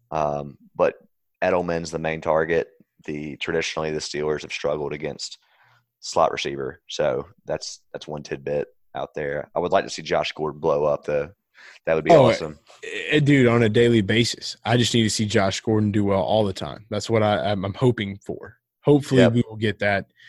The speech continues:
Speaker 2: very soon. But, um,
Speaker 1: Shout out
Speaker 2: that's
Speaker 1: Austin for the, uh, Josh Gordon jersey this past weekend. So, Josh
Speaker 2: Oh, at
Speaker 1: Gordon
Speaker 2: your,
Speaker 1: fans all
Speaker 2: at
Speaker 1: around.
Speaker 2: your draft?
Speaker 1: Yeah, yeah.
Speaker 2: Rock and
Speaker 1: Yeah.
Speaker 2: roll. Yeah, the videos that you did. So, yeah, you went,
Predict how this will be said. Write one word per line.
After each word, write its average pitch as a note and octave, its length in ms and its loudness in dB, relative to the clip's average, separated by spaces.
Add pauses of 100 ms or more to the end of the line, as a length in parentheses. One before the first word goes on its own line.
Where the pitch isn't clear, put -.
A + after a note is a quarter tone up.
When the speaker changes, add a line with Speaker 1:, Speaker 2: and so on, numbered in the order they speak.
(300)
Speaker 2:
very A2 360 6
soon. F2 440 -2 (600)
But, A2 140 4
um, G#2 460 4 (220)
Speaker 1:
Shout A2 280 4
out G2 100 6
Speaker 2:
that's F#2 120 10
Speaker 1:
Austin F2+ 420 2
for F#2 160 0
the, F2 180 2
uh, E2 60 4
Josh E2 260 0
Gordon E2 240 -4
jersey D#2+ 380 -2
this - 160 -18
past E2 280 -4
weekend. D#2 400 -10 (120)
So, C#2+ 320 -10 (520)
Josh F2 120 0
Speaker 2:
Oh, A#2+ 120 6
at A#2+ 40 6
Speaker 1:
Gordon A#2 200 4
Speaker 2:
your, A2 100 6
Speaker 1:
fans E2+ 120 -2
all F2 100 4
Speaker 2:
at E2+ 60 4
Speaker 1:
around. D#2+ 340 0 (360)
Speaker 2:
your C3 100 4
draft? A#2 640 2 (380)
Speaker 1:
Yeah, G2 420 2 (120)
yeah. F2+ 340 2 (880)
Speaker 2:
Rock G#2 280 0
and G#2+ 80 0
Speaker 1:
Yeah. G#2+ 60 2
Speaker 2:
roll. G#2 120 4
Yeah, A#2+ 220 4
the A2 120 2
videos A#2 460 6
that A2+ 140 -4
you A2 60 -6
did. A#2 180 2
So, A#2 100 0
yeah, B2 160 4
you A#2+ 200 4
went, C#3 340 4